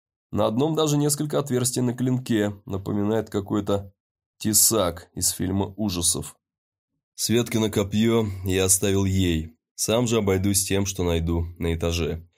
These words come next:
Тем более зомбаков здесь не так много осталось. Зачистку начал с самого начала коридора. Первая палата возле туалета.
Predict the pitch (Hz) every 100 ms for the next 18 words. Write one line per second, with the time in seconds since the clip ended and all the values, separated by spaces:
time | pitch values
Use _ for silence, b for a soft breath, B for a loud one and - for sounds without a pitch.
0 | _ - 113 165 175 127 113 107 120 107
1 | 95 90 95 85 123 123 127 117 107 -
2 | 113 104 95 - _ _ _ _ _ -
3 | 90 95 - 131 127 120 110 107 107 -
4 | 113 107 101 98 90 98 95 92 95 90
5 | 87 92 82 78 - _ _ - 90 90
6 | 85 90 90 87 87 85 85 82 87 92
7 | 110 110 107 98